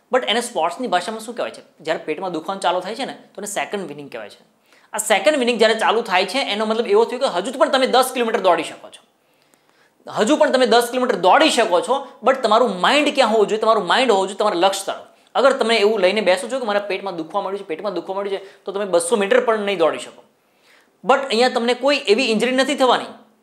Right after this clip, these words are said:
પેટમાં તમને દુખવા માંડ્યું છે, સાઈડમાં પેટમાં, ઘણા બધા વિદ્યાર્થીઓનો કોમન ક્વેશ્ચન છે,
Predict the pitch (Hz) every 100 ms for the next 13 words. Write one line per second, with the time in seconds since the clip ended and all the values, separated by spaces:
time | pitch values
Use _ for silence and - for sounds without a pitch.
0 | _ _ _ _ _ _ _ _ - 175
1 | 226 277 247 240 185 190 240 208 170 226
2 | 214 175 180 214 170 185 185 226 285 269
3 | 247 202 220 254 254 262 277 247 214 202
4 | 143 -